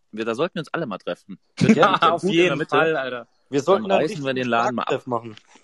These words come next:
Speaker 3: Da bin ich dabei.
Speaker 2: Alle Künstler zusammen, genau.
Speaker 1: Jawohl.
Speaker 2: Ja, Fabi, wir haben für dich ein bisschen was vorbereitet. Ein kleines
Speaker 3: Oh je.
Speaker 2: Spiel, das wir, das wir mit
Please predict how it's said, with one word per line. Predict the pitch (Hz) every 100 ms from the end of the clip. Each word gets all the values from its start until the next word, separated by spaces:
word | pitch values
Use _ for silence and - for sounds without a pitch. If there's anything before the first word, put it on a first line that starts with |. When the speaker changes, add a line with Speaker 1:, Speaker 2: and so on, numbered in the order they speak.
| - - _ _ _ _ _ _ _ _ _ _ _ _ _
Speaker 3:
Da | 135
bin | 123
ich |
dabei. | 123 113 120 107 _ _ _ _ _ _
Speaker 2:
Alle | - 147
Künstler | 156 175 156 147
zusammen, | 151 160 147 107 -
genau. | - 135 139 113 - _ _ _ _ _ -
Speaker 1:
Jawohl. | 85 110
Speaker 2:
Ja, | 175
Fabi, | 175 214 208
wir | 175
haben | 185 226
für | 220
dich | 214
ein | 214
bisschen | 233 214
was | 214
vorbereitet. | - 247 185 165 165 214 - -
Ein | 185 170
kleines | 190 220
Speaker 3:
Oh |
je. | 233
Speaker 2:
Spiel, | 226 240
das | 220 -
wir, | 185 185
das | 180 180
wir | 190
mit | 185